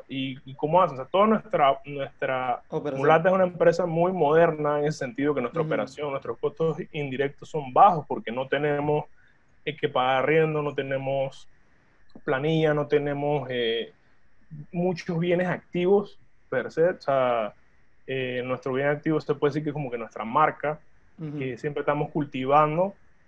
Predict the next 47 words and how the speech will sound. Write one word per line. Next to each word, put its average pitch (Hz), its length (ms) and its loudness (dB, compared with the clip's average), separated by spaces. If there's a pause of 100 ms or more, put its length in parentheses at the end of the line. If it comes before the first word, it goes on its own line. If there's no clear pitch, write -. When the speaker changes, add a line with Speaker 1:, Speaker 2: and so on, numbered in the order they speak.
(220)
Speaker 1:
pero 151 180 6
trabajamos 151 460 6
de 170 60 8
una 170 120 6
manera 147 600 4
que, 143 160 0
o - 60 -4
sea, 139 140 -2
que 131 120 -4
permiten 139 540 0
los 131 120 -2
tiempos 156 260 -2
modernos, 147 480 2
pero 135 160 2
cuando 117 220 0
yo 123 80 2
la 147 160 2
presento, 156 520 2
como 120 180 -8
que 113 160 4
así 110 220 -4
es 135 60 -6
como 139 220 -4
yo 120 100 2
trabajo 117 560 0
y 113 80 -6
así 135 200 -4
es 139 80 -6
Speaker 2:
Ujú. - 0 -
Speaker 1:
como 117 400 -6 (260)
nos 107 100 -6
va 117 120 4
bien. 160 480 2
Speaker 2:
Debe 196 160 -4
ser 202 140 0
un 160 100 -2
Speaker 1:
Eh, - 0 -
Speaker 2:
secreto, 170 420 -2
¿no? 151 220 -4
Speaker 1:
es, - 20 -6
Speaker 2:
Ese - 180 -6
es - 40 -8
Speaker 1:
es 135 100 -6
un, 147 100 -6
Speaker 2:
el 147 100 -6
secreto 143 380 -10
de 151 60 -4